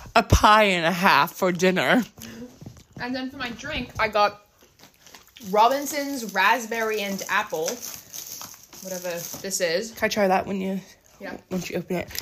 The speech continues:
Speaker 1: Okay, I got, my drink was for Kylie. What was it called?
Speaker 2: I don't know.
Speaker 1: Like Orso's?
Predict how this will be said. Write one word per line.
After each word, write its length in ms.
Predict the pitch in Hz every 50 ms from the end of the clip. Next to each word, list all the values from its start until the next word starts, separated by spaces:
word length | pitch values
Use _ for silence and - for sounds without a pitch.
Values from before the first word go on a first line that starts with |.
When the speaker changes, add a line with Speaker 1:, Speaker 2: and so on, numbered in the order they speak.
| - -
Speaker 1:
Okay, 180 | 214 202 - - - - - - - -
I 100 | 233 233
got, 320 | 240 233 208 - - - 156 - _ _ - _ - _ _ _ - _ _ _ _ - - -
my 180 | - 233 220 220
drink 240 | 202 247 254 262 -
was 140 | 233 214 202
for 140 | - 202
Kylie. 380 | - - - 160 160 165 185 185
What 140 | 185 185 -
was 140 | 196 190 208
it 60 | 214
called? 320 | - - 226 233 214 - - _ - - - - - - - - - - _ - - - _ _ - - - _ _ _ _
Speaker 2:
I 120 | - 202 185
don't 200 | 156 - 175 -
know. 220 | - 160 160 156 151 - _ _ _ - - _ _ - -
Speaker 1:
Like 140 | 196 180 - -
Orso's? 720 | - 185 190 220 - - 262 254 254 269 269 - - -